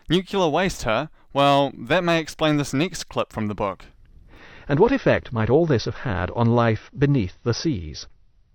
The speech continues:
Speaker 2: Well, little, we hope, but we actually have no idea. We are astoundingly, sumptuously,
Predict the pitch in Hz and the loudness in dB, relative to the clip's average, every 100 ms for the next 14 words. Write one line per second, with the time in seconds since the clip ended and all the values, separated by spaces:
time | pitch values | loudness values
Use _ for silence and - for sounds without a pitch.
0 | _ 107 104 101 139 - - 185 - - | _ 0 2 2 -4 -10 -2 -2 -2 -10
1 | - - 95 101 113 - - - - _ | -16 -12 -6 -2 -2 -2 -16 -20 -20 _
2 | _ - 131 156 208 - 196 165 151 160 | _ -4 0 2 0 0 0 2 2 2
3 | 156 160 147 101 73 - - _ _ _ | 2 0 0 -2 -6 -16 -20 _ _ _
4 | _ - - - 170 226 208 - 127 135 | _ -20 -4 2 4 6 2 2 2 2
5 | 135 151 151 175 - - - 127 92 - | 4 2 2 0 -4 -12 -2 -2 -2 -4
6 | 98 98 - 110 104 | -4 -4 -2 -2 -2